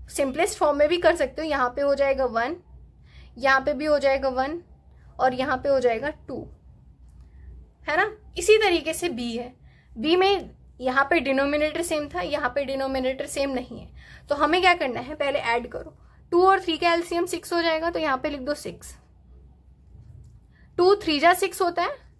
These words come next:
थ्री वन जा थ्री, तो यहाँ पे लिखो थ्री प्लस थ्री टू जा सिक्स, टू वन जा टू, आंसर हो जाएगा फ़ाइव बाई सिक्स, है ना, फ़ाइव बाई सिक्स। सेम इसमें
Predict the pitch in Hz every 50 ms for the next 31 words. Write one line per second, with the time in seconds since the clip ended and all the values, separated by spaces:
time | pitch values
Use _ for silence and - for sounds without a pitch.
0 | _ _ _ - - 302 302 311 302 311 311 294 311 311 320 320 320 320 339 415
1 | 453 - - _ _ _ _ _ _ _ - 277 269 254 240 247 269 262 269 262
2 | - 311 311 302 - - - 285 285 320 403 - - - - _ _ - - _
3 | - 277 277 294 330 - - - - _ _ _ _ - - - - _ _ _
4 | _ _ _ _ - - _ _ _ - - 330 330 339 - 339 294 285 262 330
5 | 359 349 - 381 370 - - - - - 285 277 277 269 262 254 254 214 214 214
6 | 208 - - - - - - - _ _ _ - - - - - - - - -
7 | 262 269 285 285 349 349 339 311 254 254 247 247 294 320 - - 254 226 233 247
8 | 220 247 269 277 277 - - 330 339 - - - - _ _ _ _ - - -
9 | - - - - - _ _ - - - - - - - - - - - 247 277
10 | 339 392 - - - - 247 247 247 254 294 311 311 - 359 359 - - - -
11 | - _ _ - - _ - 277 - - 311 339 349 349 349 339 320 320 359 480
12 | 494